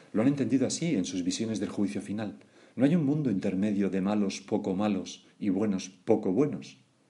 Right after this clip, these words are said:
La apuesta es radical y sin intermediarios. En rigor, hasta podríamos decir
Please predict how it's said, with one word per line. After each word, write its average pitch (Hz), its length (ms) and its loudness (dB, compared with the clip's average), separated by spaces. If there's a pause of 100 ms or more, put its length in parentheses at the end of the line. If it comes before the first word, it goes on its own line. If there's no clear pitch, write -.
(140)
La 90 100 -6
apuesta 110 340 -2
es 151 60 2
radical 95 560 -4 (320)
y 101 60 -8
sin 87 220 -2
intermediarios. 82 920 -10 (580)
En 107 140 0
rigor, 135 320 0 (480)
hasta - 260 -4
podríamos 107 460 0
decir 113 360 -6